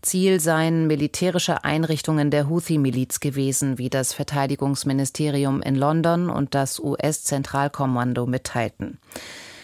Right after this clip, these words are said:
Der von der Houthi-Miliz kontrollierte Fernsehsender Al Masirah meldete mindestens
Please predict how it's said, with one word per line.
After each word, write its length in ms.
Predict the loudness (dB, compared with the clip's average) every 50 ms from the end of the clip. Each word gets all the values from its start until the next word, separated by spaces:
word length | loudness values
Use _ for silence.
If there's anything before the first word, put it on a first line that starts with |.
| -20 -20 -20 -20 _ _ _ _ _ _ 2
Der 100 | 2 4
von 140 | 4 4
der 100 | 4 4
Houthi-Miliz 580 | 4 2 2 4 4 4 4 4 2 2 0 -2
kontrollierte 600 | -2 -2 0 2 2 2 2 2 2 2 0 0
Fernsehsender 800 | 0 0 0 2 2 2 2 2 2 2 2 4 4 2 2 2
Al 180 | 2 2 2 2
Masirah 760 | 2 2 2 0 0 0 0 0 0 2 2 4 4 4 2
meldete 640 | 2 2 4 4 4 4 2 2 2 2 2 2
mindestens 720 | 4 4 4 4 4 2 2 0 0 -2 0 0 0 -2